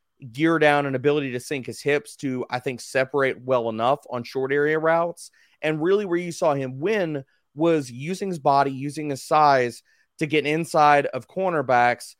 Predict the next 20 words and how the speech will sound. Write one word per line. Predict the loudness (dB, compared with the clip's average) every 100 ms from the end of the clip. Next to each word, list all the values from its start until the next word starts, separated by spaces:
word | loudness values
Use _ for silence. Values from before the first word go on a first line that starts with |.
| _
so | _ -6
they |
couldn't | -2 -2 -4
steal | -2 0
leverage, | 4 2 2 -4
couldn't | -4 -4
undercut | -4 -2 -4
his | -2
routes | 2 4 4 -2
on | -8
slants | -10 -6 -4 -4 -6
and | -8
stuff. | 2 2 2 -4
I |
thought | -4 -4
he | -2
did | -6 -2
well | 0 0
with | 0 0
that. | 2 4